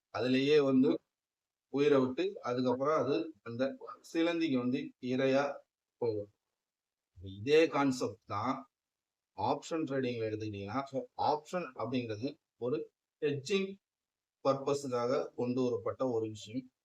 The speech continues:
But அது வந்து இப்போ காலப்போக்குல வந்து என்னன்னு கேட்டீங்கன்னா, ஒரு மெயின் கான்செப்டாவே அதை வந்து எடுத்து ட்ரேட் பண்ண ஆரம்பிச்சிட்டாங்க. So, இது ஆப்ஷன் செல்லிங்கும் சரி, ஆப்ஷன் பையிங்கும் சரி, ரெண்டுமே வந்து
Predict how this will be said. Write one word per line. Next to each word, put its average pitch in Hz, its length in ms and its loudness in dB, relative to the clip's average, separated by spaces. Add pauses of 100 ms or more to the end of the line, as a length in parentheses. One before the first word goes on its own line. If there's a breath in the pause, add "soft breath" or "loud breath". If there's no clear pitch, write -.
(240)
But 131 120 2
அது 131 160 4
வந்து 151 240 0
இப்போ 147 200 -2 (120)
காலப்போக்குல 139 720 2
வந்து 127 240 0
என்னன்னு 127 260 0
கேட்டீங்கன்னா, 104 360 -6 (600)
ஒரு 143 200 4 (520)
மெயின் 151 340 2
கான்செப்டாவே 151 760 0
அதை 123 180 2
வந்து 113 240 -4 (240)
எடுத்து 117 340 -4 (460)
ட்ரேட் 117 260 -4
பண்ண 110 240 -6
ஆரம்பிச்சிட்டாங்க. 104 680 -6
So, - 200 -10
இது 120 140 -4 (200)
ஆப்ஷன் 117 440 -6
செல்லிங்கும் 135 580 0
சரி, 139 220 -2 (140)
ஆப்ஷன் 113 380 -6
பையிங்கும் 117 440 -2
சரி, 117 180 -6 (180)
ரெண்டுமே 135 560 2
வந்து 123 240 -4